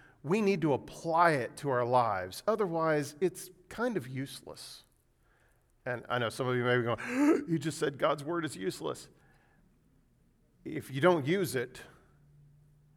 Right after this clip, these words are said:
then it has no effect in your life. And this passage we're about to look at makes some things very clear.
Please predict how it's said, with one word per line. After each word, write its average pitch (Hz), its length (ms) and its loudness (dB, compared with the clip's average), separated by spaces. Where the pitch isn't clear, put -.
then 135 120 -2
it 131 100 0
has 139 240 2
no 135 140 0
effect 123 420 -2
in 113 100 -6
your 101 140 -10
life. 92 380 -14
And 143 120 -2
this 147 140 0
passage 180 460 4
we're 170 100 2
about 151 300 2
to 143 60 -6
look 147 300 0
at 120 300 4
makes 147 240 0
some 147 160 -4
things 135 300 -2
very 139 340 4
clear. 120 560 -2